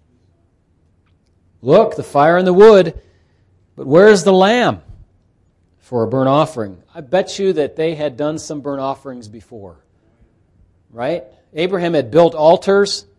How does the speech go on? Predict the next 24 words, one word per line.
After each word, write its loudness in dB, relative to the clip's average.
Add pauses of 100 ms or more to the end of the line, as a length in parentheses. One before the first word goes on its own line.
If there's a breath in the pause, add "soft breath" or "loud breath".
(100)
everywhere 4
he -4
went -6
to -6
live, 0 (460)
and -4
he 0
had -4
worshiped 0
God. 2
I 2
don't -4
think -8
this -10
happened -8
just -14
once -8
in -10
a -6
while, -2
probably -6
all -2
the -10
time, -10